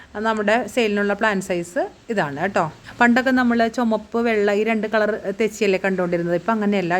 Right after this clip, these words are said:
ഇഷ്ടംപോലെ കളർ വെറൈറ്റീസാണ്. ആ, ഇതിൻ്റെയൊക്കെ തന്നെ മിനിയേച്ചറും നമുക്ക് അവൈലബിൾ ഉണ്ട് കേട്ടോ. ഞാൻ ഈ കാണിച്ച കളർ വെറൈറ്റീസിൽ ഏത് വാങ്ങണമെങ്കിലും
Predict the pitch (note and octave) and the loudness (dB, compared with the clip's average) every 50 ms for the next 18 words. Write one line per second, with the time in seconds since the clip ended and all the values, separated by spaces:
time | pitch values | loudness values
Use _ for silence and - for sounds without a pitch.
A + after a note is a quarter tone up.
0 | F3 - - G3 F#3 F#3 G3 G#3+ A#3 - C4 A#3+ G#3+ G3+ G3 F#3+ F#3+ F3+ E3+ F3 | -2 -4 -6 -6 -2 0 0 0 2 2 2 2 2 2 0 0 0 -2 -2 -2
1 | F3+ E3+ E3+ F3+ E3 D#3 D3 C3 - - - - - - - - - - - - | -4 -4 -4 -4 -4 -4 -6 -8 -10 -12 -18 -20 -20 -20 -20 -20 -20 -20 -10 -4
2 | F#3+ G3 G3 F#3+ A3 B3+ B3+ C4+ C4+ C#4+ D4 B3+ C#4+ C#4 C4+ C#4+ D#4+ F4+ D#4 - | 0 0 2 2 4 4 4 4 4 2 0 0 0 0 0 0 0 -2 -2 0
3 | B3 B3 A3+ A3 A3 A#3 A3+ - C4 C4 D4+ D#4 C#4+ B3+ B3 - B3+ A#3+ A3 G#3 | 2 2 2 4 2 0 0 0 -2 -2 0 0 0 0 0 0 0 2 2 0
4 | G3 G3 F#3 G3 F#3+ F3 D3+ C#3 E3 F#3 F#3 G#3 F#3 D#3+ D3+ - - - - - | 0 0 0 0 0 0 0 0 -2 0 0 0 -2 -2 -4 -6 -14 -20 -20 -20
5 | - - - - G#3+ A#3 A#3 A3+ A#3 B3 B3+ C#4 C4+ B3+ A#3+ A3+ C4+ B3+ C4 B3+ | -20 -20 -10 0 2 4 4 6 4 2 2 2 2 2 2 0 -2 0 0 0
6 | A#3+ A#3+ A#3 A3+ A3 A3 G3+ A3 G#3+ G#3 - A#3+ C4+ D#4 D#4 - A3+ A#3 A3+ A3+ | 2 2 0 0 0 0 -2 -4 -6 -4 -4 -2 -2 -2 -2 0 0 0 0 0
7 | A#3+ C#4+ C#4+ C4+ A#3+ A3 G#3 G#3 G3+ G3+ G3+ G3+ G#3+ C#4+ | 0 0 0 0 0 0 0 0 0 0 0 0 0 -2